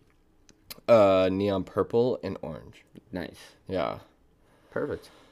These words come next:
Speaker 1: Yeah, so everyone will.
Speaker 2: And
Speaker 1: Then I
Speaker 2: that's
Speaker 1: got, like, the things where you can, like, plug it
Speaker 2: Oh.
Speaker 1: into and it, like, kinda turns into a controller.
Speaker 2: Yeah,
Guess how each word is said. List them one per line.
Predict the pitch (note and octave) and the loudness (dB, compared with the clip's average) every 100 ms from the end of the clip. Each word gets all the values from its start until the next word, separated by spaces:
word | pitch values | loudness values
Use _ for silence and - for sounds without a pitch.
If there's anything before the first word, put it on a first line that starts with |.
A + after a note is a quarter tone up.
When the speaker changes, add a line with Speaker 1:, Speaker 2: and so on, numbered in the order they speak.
| - | -2
Speaker 1:
Yeah, | B2 A2+ F2+ - - | 6 6 6 0 -16
so | - G2+ | -2 0
everyone | G2+ G2+ F#2+ | 0 0 -2
will. | F#2+ F#2+ - - - _ _ _ | -4 -6 -12 -20 -20 _ _ _
Speaker 2:
And | A#2+ | 6
Speaker 1:
Then | C#3+ | 8
I | C3 | 10
Speaker 2:
that's | C3+ | 8
Speaker 1:
got, | |
like, | C3+ - | 6 4
the | A#2 G#2 G2+ G2+ - - - _ _ _ _ _ - - - _ - | 4 6 2 -2 -12 -20 -20 _ _ _ _ _ -20 -20 -20 _ 2
things | C3 A2+ | 2 2
where | A#2 | -2
you | G#2+ | 0
can, | |
like, | G#2 F2 - - _ | 0 0 -4 -20 _
plug | - A#2+ A2+ | 4 8 8
it | G2 | 6
Speaker 2:
Oh. | |
Speaker 1:
into | G#2 B2+ A#2+ B2 | 4 2 2 4
and | G#2 | 2
it, | |
like, | E2+ F2+ | -2 -4
kinda | - F#2+ | -4 -4
turns | - F#2 F#2 | -4 -4 -4
into | G2 G2+ | -4 -4
a | |
controller. | G#2+ G2 G#2 G#2+ B2+ | -6 -6 -2 -2 0
Speaker 2:
Yeah, | A#2+ F#2+ | 4 4